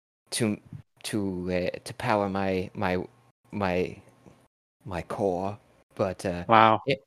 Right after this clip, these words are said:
Speaker 1: in the, in the interim, uh, uh, it was dropped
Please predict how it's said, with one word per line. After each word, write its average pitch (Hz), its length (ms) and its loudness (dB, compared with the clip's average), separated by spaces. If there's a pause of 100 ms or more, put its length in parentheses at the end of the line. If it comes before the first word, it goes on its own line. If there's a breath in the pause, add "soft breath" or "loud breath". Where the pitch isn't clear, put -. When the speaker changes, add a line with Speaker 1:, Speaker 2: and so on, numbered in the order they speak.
(540)
Speaker 1:
in 135 180 2
the, 135 180 2
in 165 160 2
the 143 100 2
interim, 113 500 0
uh, 98 200 0 (100)
uh, - 80 -4 (880)
it 110 120 -6
was 110 220 4 (380)
dropped 123 320 4